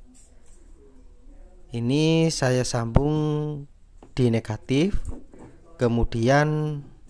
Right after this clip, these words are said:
saya sambung ke baterai,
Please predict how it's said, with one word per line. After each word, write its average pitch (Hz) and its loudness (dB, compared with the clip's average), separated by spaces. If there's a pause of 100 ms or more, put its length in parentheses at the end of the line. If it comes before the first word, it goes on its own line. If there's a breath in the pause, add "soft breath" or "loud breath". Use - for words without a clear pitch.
(560 soft breath)
saya 123 0
sambung 131 -2
ke 123 2
baterai, 123 0